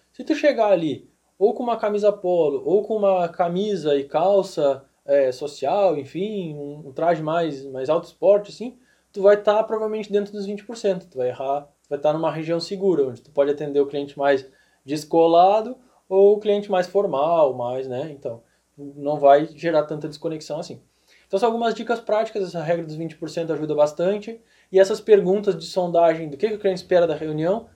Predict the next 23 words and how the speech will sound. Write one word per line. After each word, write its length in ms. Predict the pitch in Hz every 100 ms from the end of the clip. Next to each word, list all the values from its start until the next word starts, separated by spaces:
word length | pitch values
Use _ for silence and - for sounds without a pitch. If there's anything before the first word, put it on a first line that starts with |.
| -
também 300 | 269 208 202
ajudam 260 | 202 196 196
bastante. 520 | 220 151 98 _ _ _ _
Bom, 160 | 254 214
então 160 | 208 254
depois 280 | 254 254
da 60 | 254
gente 220 | 240 226
ter 140 | 233 220
visitado 600 | 208 208 190 160 127 127
esses 320 | - 139 139
onze 320 | 208 233 202
erros 420 | 185 160 117 -
que 120 | -
eu 80 | 151
já 600 | 143 147 135 127 110 110 113 123 - 113
vi, 340 | 110 190 214 170
eu 240 | 139 139
já 280 | 131 151 143
presenciei, 840 | 147 139 139 127 - 156 214 185
eu 100 | 147
já 180 | 135 143
cometi, 760 | - 165 135 - 196 240 185